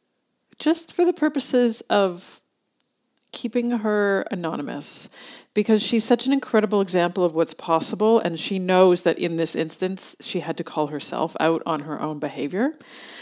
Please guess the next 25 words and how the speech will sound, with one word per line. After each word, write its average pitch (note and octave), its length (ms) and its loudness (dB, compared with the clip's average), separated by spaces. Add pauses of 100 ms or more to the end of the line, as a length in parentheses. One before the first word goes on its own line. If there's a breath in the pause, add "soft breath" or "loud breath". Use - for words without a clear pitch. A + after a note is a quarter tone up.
(140 loud breath)
But A#3 100 12
what's E4 160 10
so G#4 140 12
fascinating, D#3 720 2
right? F3+ 260 0 (840)
This A3 200 4
concept A#3 680 2
that - 240 2
we F3+ 220 0
have F3 580 2
around D3+ 800 -2 (840 loud breath)
treating A3+ 640 6 (1080)
clients, A3 640 4
and - 160 0
in F3 80 -2
many F#3+ 180 2
cases E3 540 0
brides, F#3+ 760 4
differently F#3 480 4
depending F#3+ 360 -2
on F#3 160 -2
what E3 160 -2
their D3+ 100 0
budget - 300 -6
is. - 280 -12